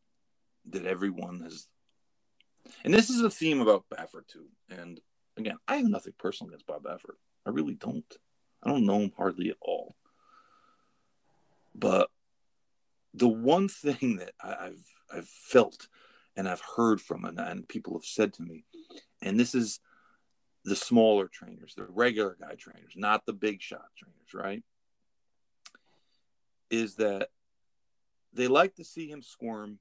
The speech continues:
because he's had everything handed to him for so long. And he came up the hard way. He, he wasn't a silver spoon, no <clears throat> doubt about it. But there's a lot of people that never saw Bob Baffert that wasn't the Bob Baffert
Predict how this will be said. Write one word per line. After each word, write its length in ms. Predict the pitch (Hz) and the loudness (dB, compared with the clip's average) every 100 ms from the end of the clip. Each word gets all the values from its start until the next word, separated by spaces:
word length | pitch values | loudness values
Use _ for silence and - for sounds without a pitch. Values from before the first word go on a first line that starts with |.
| _ | _
because 460 | 101 - 98 98 - | -18 -12 -8 -6 -8
he's 200 | 101 101 | -12 -8
had 140 | 101 | -2
everything 420 | 101 113 110 110 | -2 -2 -8 -10
handed 360 | 98 98 87 80 | -10 -10 -10 -14
to 100 | - | -16
him 180 | - - _ | -20 -20 _
for 120 | - | -20
so 180 | - 85 | -14 -12
long. 280 | 80 - - _ _ _ _ _ _ _ _ _ - | -12 -14 -20 _ _ _ _ _ _ _ _ _ -4
And 180 | 208 104 | -2 0
he 140 | 208 | 2
came 180 | 269 269 | 4 4
up 140 | 247 | 4
the 80 | - | 2
hard 240 | - - | 4 4
way. 240 | - - _ | 4 -12 _
He, 120 | - | -6
he 160 | - 170 | -4 -2
wasn't 340 | 190 202 180 | 2 2 0
a 60 | - | -8
silver 320 | - - - | -8 -10 -10
spoon, 280 | - - - - - | -18 -20 -14 -12 2
no 180 | 240 190 | 6 8
<clears throat> 40 | - | 6
doubt 200 | - - | -2 0
about 320 | - 58 - | 2 2 0
it. 60 | - _ _ _ _ _ _ _ _ _ | -8 _ _ _ _ _ _ _ _ _
But 160 | 120 117 | 2 6
there's 160 | 208 233 | 4 2
a 60 | |
lot 240 | 180 254 320 | 0 0 -2
of 100 | - | -6
people 380 | 127 107 110 - _ | -12 -10 -12 -14 _
that 120 | 131 143 | -8 -4
never 260 | 175 170 | -4 -4
saw 280 | - 190 247 | -8 -8 -8
Bob 280 | 147 110 - | -6 -8 -8
Baffert 400 | 101 104 110 113 _ _ | -14 -14 -12 -12 _ _
that 100 | 117 | -8
wasn't 400 | 117 131 120 98 | 2 2 0 -6
the 100 | 107 | -6
Bob 400 | 101 113 113 104 | -2 0 0 -2
Baffert 440 | 107 107 - 107 | -4 -6 -8 -10